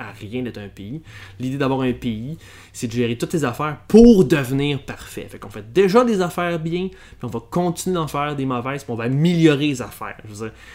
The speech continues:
je comprends qu'au niveau de la com, du marketing, de l'époque où on est, les gens ont de la misère à demander à un gouvernement de faire un pays si on, il semble avoir l'impression qu'une,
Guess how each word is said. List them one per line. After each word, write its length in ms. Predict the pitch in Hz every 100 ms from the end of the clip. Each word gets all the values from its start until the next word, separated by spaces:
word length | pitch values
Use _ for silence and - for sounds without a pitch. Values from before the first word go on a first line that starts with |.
| -
je 120 | - -
comprends 440 | - 139 143 165
qu'au 140 | 170 135
niveau 240 | 123 131
de 80 | 117
la 80 | 107
com, 420 | 123 107 165 165
du 80 | 117
marketing, 680 | 104 - 107 - 107 170 190 - - - - - - -
de 160 | 120
l'époque 840 | 127 120 127 139 143 - 156 151 -
où 100 | 135
on 260 | 123 110 104
est, 220 | 113 165 - - - -
les 160 | 120
gens 160 | 123 135
ont 40 |
de 160 | 120 131
la 120 | 135
misère 840 | 143 131 127 120 127 143 151 143 -
à 340 | 113 113 117 117
demander 800 | 110 120 160 156 143 131 151 151
à 60 |
un 100 | 127
gouvernement 640 | 113 117 120 117 110 123 135
de 80 | 110
faire 280 | - 131
un 120 | 123 107
pays 200 | 120 139
si 140 | -
on, 80 | 117
il 160 | 120
semble 400 | 110 - 127 135 120
avoir 220 | 110 120
l'impression 400 | 113 110 104 135
qu'une, 380 | - 120 120